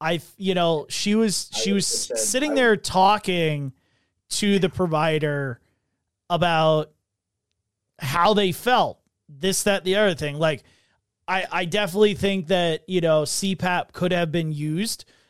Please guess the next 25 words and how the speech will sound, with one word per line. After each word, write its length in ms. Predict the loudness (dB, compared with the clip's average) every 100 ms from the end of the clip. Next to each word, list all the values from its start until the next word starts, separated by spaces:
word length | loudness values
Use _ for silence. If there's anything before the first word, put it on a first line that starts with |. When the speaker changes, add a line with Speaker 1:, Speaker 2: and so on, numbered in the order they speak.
| _ _
Speaker 1:
Um, 640 | -2 0 0 0 -4 -6 -14 _ _ _
you 120 | -2
know, 120 | 0
there's 240 | 2 0 -2
definitely 340 | -4 0 0
enough 240 | 0 -2 0
pressure 380 | 0 0 -2
for 280 | 0 4 4
it. 120 | 2 -2
There's 200 | -8 -6
definitely 400 | -2 -2 -2 -4
enough, 420 | -2 -2 -4 -10 _ _ _
you 140 | -8 -4
know, 320 | -4 -6 -8
mental 320 | -6 -4 -4 -4
status 440 | -4 -6 -8 -10
for 300 | -10 -8 -6
it. 240 | -8 _ _ _ _ _ -4
Um, 560 | 0 2 0 -4 -8 -16 _ _ _ _ _ _ _ _
I 140 | -2 2
don't 260 | 2 2
know 360 | 2 6 6 4
if 220 | 0 0
they 220 | 2 2
thought 460 | 0 0 4 4 2